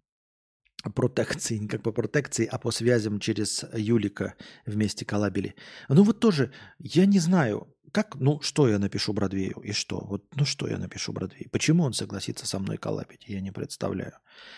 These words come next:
Это раз. А во-вторых, у него же, наверное, есть какой-то другой, да, у-, доход, мне так кажется. Да, и член меня, э, был больше и стоял. Да-да-да-да-да-да-да-да-да-да.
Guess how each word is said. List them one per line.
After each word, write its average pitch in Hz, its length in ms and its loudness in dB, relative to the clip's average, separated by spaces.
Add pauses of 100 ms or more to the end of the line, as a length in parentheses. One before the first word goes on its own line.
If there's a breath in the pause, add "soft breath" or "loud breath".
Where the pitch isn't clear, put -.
Это 107 240 -4
раз. 101 220 -8 (320 loud breath)
А 120 240 2
во-вторых, 151 440 2
у 160 40 4
него 160 180 4
же, 143 80 2
наверное, 160 320 4
есть 156 140 -2
какой-то 147 300 -4
другой, 156 280 2
да, 123 200 0
у-, 110 440 -4 (180)
доход, - 380 -4 (560)
мне 98 240 -4
так - 140 -14
кажется. - 400 -10 (1300 loud breath)
Да, 147 240 8
и 131 80 6
член 147 260 2
меня, 127 200 4
э, 113 840 4
был 110 400 4
больше 113 400 4
и - 20 -2
стоял. 104 360 -2
Да-да-да-да-да-да-да-да-да-да. 151 1120 4